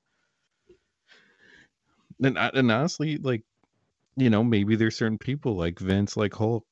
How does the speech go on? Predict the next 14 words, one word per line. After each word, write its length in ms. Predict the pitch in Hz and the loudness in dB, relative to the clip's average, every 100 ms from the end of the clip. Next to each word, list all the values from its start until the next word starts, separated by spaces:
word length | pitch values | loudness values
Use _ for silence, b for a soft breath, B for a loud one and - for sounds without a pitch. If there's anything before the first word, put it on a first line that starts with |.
| - | -4
whatever, 460 | 104 98 110 117 92 | 0 2 2 2 0
that 180 | 95 - | -2 -4
saw, 260 | 104 95 | -2 -2
"Geez, 320 | 90 135 147 | -2 -4 -4
if 100 | 85 | -6
she 280 | - - 190 | -6 -4 -2
can 180 | - 127 | 0 2
do 160 | 104 92 | 2 2
that 360 | 92 90 - | 0 0 -4
for 420 | - 85 87 85 95 B B | -10 -8 -6 -6 -10 B B
the 120 | 90 | -2
women, 600 | 80 156 185 78 76 87 - - | 2 4 4 2 -2 -6 -10 -2
hmm, 360 | 262 147 78 82 B | 2 2 2 -2 B
I 40 | B | B